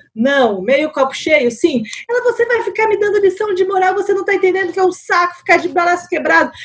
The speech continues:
Então, é isso que eu tô falando, né? A gente tem um momento também de, de reconhecer, mas eu acho que a nossa definição mate-, matou a pau, então.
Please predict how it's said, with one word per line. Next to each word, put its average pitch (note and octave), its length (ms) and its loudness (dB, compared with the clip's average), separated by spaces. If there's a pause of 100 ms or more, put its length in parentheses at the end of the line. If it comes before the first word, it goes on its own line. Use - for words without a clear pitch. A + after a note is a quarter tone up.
Então, C#4 160 0
é C#4+ 120 4
isso F4 120 4
que F#4 60 -2
eu F4+ 40 -2
tô F4+ 100 0
falando, A3 480 0
né? A3 200 2 (320)
A A3 100 0
gente C4+ 600 2 (260)
tem G#4+ 240 2
um G#4 60 2
momento C#4+ 320 -2
também C4 320 2
de, D#4 300 2
de C4 100 0
reconhecer, D#4 480 0
mas B3+ 240 -2
eu B3+ 80 4
acho C4 180 0
que D4+ 80 -2
a C4+ 40 0
nossa C4+ 200 -2
definição C4+ 640 2
mate-, D4+ 240 0 (140)
matou C4+ 280 0
a E4+ 60 0
pau, D4 300 2
então. G#3+ 260 -2